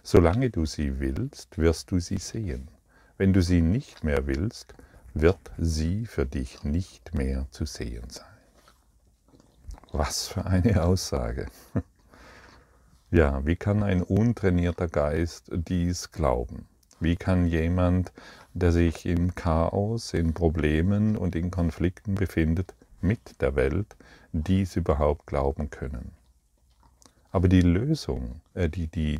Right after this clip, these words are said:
die, die Lektion, die führt dich dorthin, um es zu verstehen.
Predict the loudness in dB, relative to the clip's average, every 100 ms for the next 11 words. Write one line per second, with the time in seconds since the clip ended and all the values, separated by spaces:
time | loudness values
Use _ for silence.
0 | -6 -6 -6 -8 -18 -20 -12 0 2 2
1 | 0 -4 -2 0 -2 -4 -6 -14 _ _
2 | 0 0 -2 -6 -4 -4 -10 -10 -6 -6
3 | -8 -20 -20 -20 _ -10 -4 0 0 -2
4 | -2 -2 -2 -6 -14 _ _ _ _ _
5 | _ 6 6 6 0 -6 -12 _ _ -20
6 | _ -2 -2 -2 -8 -12 -8 -6 -8 -8
7 | -8 -6 -6 -10